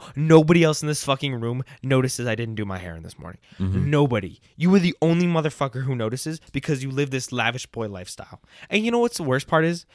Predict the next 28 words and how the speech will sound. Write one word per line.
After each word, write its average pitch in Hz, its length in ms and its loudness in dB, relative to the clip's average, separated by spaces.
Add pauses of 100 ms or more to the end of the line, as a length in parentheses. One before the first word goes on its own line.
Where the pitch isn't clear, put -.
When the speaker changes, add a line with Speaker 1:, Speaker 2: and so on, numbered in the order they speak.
(100)
Speaker 1:
You 180 80 -2
know 226 100 6
why 220 180 6
I 160 60 4
wake 131 260 0
up 123 240 -2
every 131 240 0
night 131 240 -4
and 123 100 -8
just 117 220 -8
realize, 113 300 -4
"God, 110 220 -6
I 92 40 -12
hate 123 200 -8
myself"? 123 300 -10 (260)
I 185 100 10
used 165 260 0
to 120 60 -10
be 117 100 -2
that 101 160 -8
person. - 280 -10 (340)
Speaker 2:
Mm. 92 320 -8 (260)
Speaker 1:
I 143 120 8
used 165 220 4
to 139 40 -10
be 143 100 2
that 131 140 0
person 110 360 -6